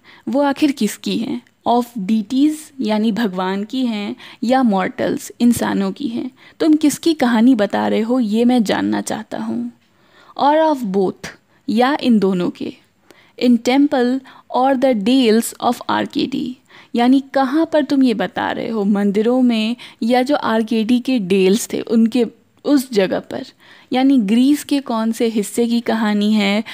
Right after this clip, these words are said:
भगवान की कहानी है, इंसानों की कहानी है,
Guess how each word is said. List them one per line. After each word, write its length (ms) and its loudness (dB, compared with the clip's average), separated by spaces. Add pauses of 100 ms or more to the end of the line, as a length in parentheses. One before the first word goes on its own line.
(140)
भगवान 480 -2
की 160 -2
कहानी 520 -2
है, 200 0
इंसानों 520 0
की 160 -6
कहानी 460 -2
है, 240 -2